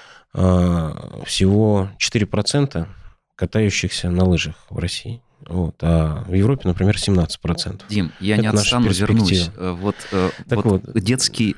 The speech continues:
Speaker 2: отдых, вот есть кэшбэк.
Speaker 1: Был.
Speaker 2: Был.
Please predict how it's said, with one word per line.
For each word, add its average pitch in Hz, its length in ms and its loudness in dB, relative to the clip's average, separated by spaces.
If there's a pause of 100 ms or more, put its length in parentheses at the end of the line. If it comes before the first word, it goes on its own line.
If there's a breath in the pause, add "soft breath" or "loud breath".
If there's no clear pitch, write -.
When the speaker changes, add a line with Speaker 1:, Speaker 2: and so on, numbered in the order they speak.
Speaker 2:
отдых, 107 420 0
вот 98 200 0
есть 107 320 -2
кэшбэк. 90 560 -2 (500)
Speaker 1:
Был. 101 300 0 (240)
Speaker 2:
Был. 87 280 0